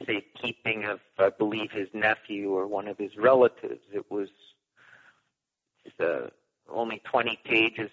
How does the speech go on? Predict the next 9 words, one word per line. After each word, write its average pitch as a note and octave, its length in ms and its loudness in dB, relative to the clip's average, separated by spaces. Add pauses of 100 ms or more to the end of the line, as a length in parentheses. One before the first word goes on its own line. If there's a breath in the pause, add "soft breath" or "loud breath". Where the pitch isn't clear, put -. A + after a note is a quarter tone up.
survive, A#2 480 4
and A#2 180 -4
what D3+ 240 2
those C#3 140 4 (100)
twenty C3+ 380 -4
pages B2 420 0 (120)
are, C3 480 6
are A#2 220 2
a A2+ 60 -4